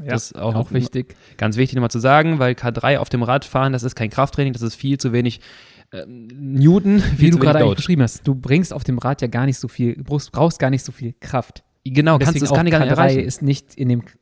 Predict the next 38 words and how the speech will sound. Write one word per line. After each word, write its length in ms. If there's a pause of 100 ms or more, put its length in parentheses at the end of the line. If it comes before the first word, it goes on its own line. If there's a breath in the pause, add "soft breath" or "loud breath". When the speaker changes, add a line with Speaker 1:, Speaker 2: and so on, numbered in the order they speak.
Speaker 1:
wahrscheinlich 300
nicht 160
in 60
dem 140
Kraftbereich 640
unterwegs, 420
Speaker 2:
Ja. 60 (560 loud breath)
Speaker 1:
was, 520 (140)
äh, 360
den 240
man 160
mit 240 (180)
Krafttraining 760 (140)
vergleichen 440
kann. 260 (100)
Speaker 2:
Ja, 180
genau, 260
genau. 280 (360 loud breath)
Ähm, 180
jetzt 140
möchte 120
ich 40
mal 100
einmal 240
eine, 180
eine, 200
eine, 280
den 300
Titel 260
einer 160
Studie 240
zitieren 520
von, 340
äh, 400 (260)
Vic 180
Moen 580
von, 560
äh, 880